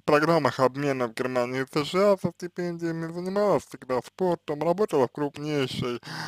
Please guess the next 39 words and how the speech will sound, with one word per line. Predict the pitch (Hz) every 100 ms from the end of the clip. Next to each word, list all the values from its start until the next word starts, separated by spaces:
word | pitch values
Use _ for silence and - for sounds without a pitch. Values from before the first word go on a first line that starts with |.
| -
аудиторской | - 143 143 143 - 104 - 120
компании | - 120 113 113 117 120
в |
мире, | 147 190 208 170
потом | 151 190 165
в |
одном | 139 156 151
из | 143
лучших | 135 156 165 - 139
инвестиционных | 143 139 127 - - - 135 127 123 120
банков | 135 135 131 123
в |
России. | 131 123 - - 69 - _ _ - - - -
Н-, | 165 135 -
но | 208 240 214
с | -
начала | 190 165 214 226 196
пандемии, | - 156 147 165 214 220 208 - _ _ _ - - - _ - _
ам, | - 139 147 147 143 139 143 101 139
жизнь | 160 185 180 139 107 - - _ _ _ _ _ _ _ - - 117
как | 139 131
будто | 135 - 135
бы | 120
замедлилась, | 143 170 208 208 185 175 165 - -
я | 185 202
пошла | 156 135 - 143
работать | 143 143 151 139
в | 127
более | 143 151 143 135
маленькую | 131 131 131 - 151
фирму, | - 196 196 165 156 170
и |
меня | 170 147 156 143
душило | 131 123 170 165 135
то, | - 151
что | - 135
я | 131
не | 131 135
развиваюсь, | 123 113 120 147 185 175 -